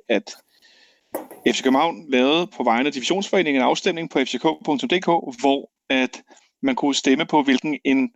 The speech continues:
klassisk eller legendarisk F C K-kamp, man godt kunne tænke sig at se på T V. Der kunne man stemme på en kamp fra to tusind og tre, hvor Hjalte Nørgaard, han nærmest lagde kroppen ind i bolden og scorede et mål i overtiden på Brøndby Stadion.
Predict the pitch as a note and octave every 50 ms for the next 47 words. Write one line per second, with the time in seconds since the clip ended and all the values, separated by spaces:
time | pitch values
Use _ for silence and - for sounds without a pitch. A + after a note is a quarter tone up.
0 | _ _ _ _ _ _ _ - - - G#2+ G#2 - - C#3 C3+ - - - A#2
1 | A2+ B2 - G2+ G#2+ G2+ A2 G#2 - C#3 E3+ D#3+ E3+ - - - C#3+ C3 A3 A3
2 | A3 A3 G#3+ G#3 - - F3+ F3 - A#2+ A2 - - - - B2+ A#2 - C#3+ C3
3 | - - - D3 - C3 - - G#3+ F#3+ D#3+ A#2 - - _ _ _ _ _ _
4 | _ _ _ _ _ _ _ _ _ _ _ _ _ _ _ - - - - -
5 | - C#3+ C#3+ E3 D#3+ D3+ - - D3 D#3 E3+ E3 - D#3 D3 C3+ C3 B2+ A2+ G#2
6 | - - - - - - - - - - A#2+ A2 - C#3 C#3 - D3+ C#3 - D#3+
7 | D#3 D3 D3 D3 D3 B2 - - D3+ D3+ D3 D#3 D3+ C3+ B2+ B2 A#2+ A#2+ A#2+ B2
8 | C#3+ D#3+ E3+ C#3+ C3+ A#2+ C#3 C#3 C#3 B2+ - - _ _ _ _ _ _ _ -
9 | B2+ B2+ A#2+ C3+ C#3+ - - B2 B2+ B2 D3 D#3+ - - C#3+ D3 G3+ - D3+ C#3
10 | C3+ C3 - - - - - - D3+ C3+ - - C#3 C3+ C#3 B2+ C3+ C3+ C3+ C#3
11 | B2+ B2+ C3+ D3 - - C#3+ C3+ C3 A2+ - B2 C#3 C#3+ - D3 C#3 A2 C3 C#3+